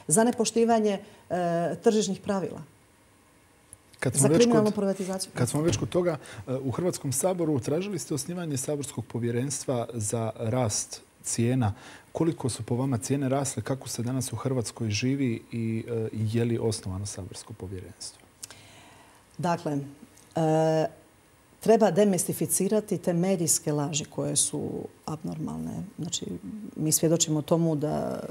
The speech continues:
Speaker 1: korumpirani mediji su postali P R služba hrvatske vlade, što je protivno zakonu, a korumpiraju se, usput budi rečeno, državnim novcima.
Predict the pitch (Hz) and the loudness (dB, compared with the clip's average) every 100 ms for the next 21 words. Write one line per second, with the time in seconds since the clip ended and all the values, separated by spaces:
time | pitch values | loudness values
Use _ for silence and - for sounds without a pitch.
0 | - 160 160 165 160 151 151 165 180 190 | -6 -2 0 0 0 0 0 2 2 2
1 | 175 - 175 170 165 165 170 160 156 - | 2 2 0 0 0 0 -2 -2 -2 -6
2 | - 170 156 151 - 156 147 156 143 139 | -4 0 2 0 0 0 0 -2 -2 -2
3 | 147 - - 143 156 170 170 - 151 175 | 0 0 0 0 0 0 -2 -4 -4 -6
4 | 185 - 156 156 147 151 147 165 226 285 | -10 -8 -4 -2 -2 -2 0 0 2 2
5 | 254 240 - - - 175 170 165 185 208 | 2 2 -10 -8 -6 -2 0 0 2 4
6 | 214 190 170 175 185 165 165 156 143 170 | 4 4 0 0 -2 -2 -2 -2 -2 -2
7 | 165 160 170 156 202 170 - - | 0 2 2 4 2 2 -2 -2